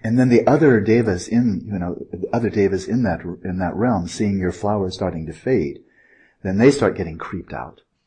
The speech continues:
you know, 'cause they know this is coming for them. So they kinda like, "Oh, she's one of the faded flower people. Edge away. She's gonna disappear. She's gonna go any day now, and she'll be outta here." And so it gives, kinda gi-, gives them the creeps as well.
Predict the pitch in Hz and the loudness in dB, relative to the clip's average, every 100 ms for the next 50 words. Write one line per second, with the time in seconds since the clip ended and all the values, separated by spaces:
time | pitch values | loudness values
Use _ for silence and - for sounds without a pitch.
0 | _ _ _ _ _ _ _ - 92 87 | _ _ _ _ _ _ _ -18 -10 -8
1 | 76 - 82 - 110 110 101 95 101 101 | -8 -6 -8 -2 2 2 2 -2 -4 -4
2 | 101 85 90 90 120 92 82 92 101 95 | -4 -4 -4 0 2 0 0 0 0 -2
3 | 101 87 80 - 101 92 76 95 95 85 | -4 -4 -6 -8 -8 -8 -10 -16 -12 -10
4 | 78 - _ _ _ _ _ - 82 85 | -10 -14 _ _ _ _ _ -12 -10 -8
5 | 95 104 78 80 69 67 _ _ _ _ | -6 -2 -2 -6 -14 -18 _ _ _ _
6 | _ _ - - - _ _ _ - 85 | _ _ -20 -20 -20 _ _ _ -8 -6
7 | 92 92 90 78 90 85 76 - 87 80 | -4 -2 -4 -6 -14 -12 -12 -12 -12 -10
8 | 87 80 104 101 82 73 - - _ - | -10 -12 -12 -12 -12 -12 -10 -10 _ -18
9 | 87 85 95 101 71 78 _ _ _ - | -12 -8 -6 -4 -6 -12 _ _ _ -16
10 | 85 - 87 - 101 101 85 69 80 - | -12 -10 -8 -6 -6 -6 -10 -12 -14 -16
11 | 92 101 - 117 - 120 95 101 117 - | -6 -6 -2 -4 -2 -2 -2 -2 -2 0
12 | 117 104 82 - 101 - 90 98 90 82 | 0 0 -4 -6 -8 -6 -8 -4 -4 -4